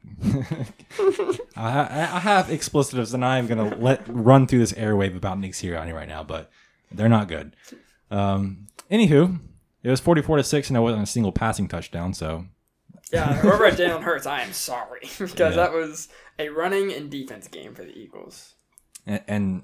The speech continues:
Speaker 1: yeah, the Lions just, come on, man. Uh, not, not good at all.
Speaker 2: Oh and eight.
Speaker 1: Yeah. I mean, they may not win a game.
Speaker 2: I,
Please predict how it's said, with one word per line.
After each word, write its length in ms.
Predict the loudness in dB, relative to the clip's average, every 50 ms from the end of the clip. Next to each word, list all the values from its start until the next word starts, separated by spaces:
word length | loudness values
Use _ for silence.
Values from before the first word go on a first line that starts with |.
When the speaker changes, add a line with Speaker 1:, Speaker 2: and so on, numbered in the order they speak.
| _ -14
Speaker 1:
yeah, 300 | -14 -12 -12 -12 -14 -18 -20 _ _ -16
the 100 | -10 -10
Lions 400 | -8 -6 -6 -6 -6 -8 -10 -14
just, 420 | -16 -18 -18 -18 -20 -20 _ _ -20
come 160 | -18 -16 -16
on, 140 | -16 -16 -18
man. 180 | -18 -20 -20 -20 _ _ _ _ _ _ _ _ _ _ _ _ _ -20 -20
Uh, 280 | -18 -16 -16 -16 -16 -18 -20 _ _ _ _ _ _ _ -12
not, 300 | -10 -8 -8 -10 -10 -8
not 400 | -4 -2 -2 0 -2 -4 -6 -10
good 140 | -10 -12 -10
at 100 | -8 -6
all. 280 | -4 -4 -4 -6 -8
Speaker 2:
Oh 40 | -8
and 160 | -10 -12 -14 -20 _ _ _ -18
eight. 320 | -16 -16 -16 -18 -20 _ _ _ _ _ -20
Speaker 1:
Yeah. 400 | -18 -18 -16 -16 -16 -16 -18 -20 -20 -20 -20 _ _ -16 -12
I 120 | -8 -8
mean, 100 | -6 -4
they 140 | -2 0 2
may 100 | 2 2
not 180 | 2 0 -2 -4
win 120 | -6 -8
a 40 | -8
game. 300 | -10 -10 -10 -10 -12 -14 -20 _ _ -8
Speaker 2:
I, 460 | -6 -4 -4 -4 -4 -4 -6 -6 -6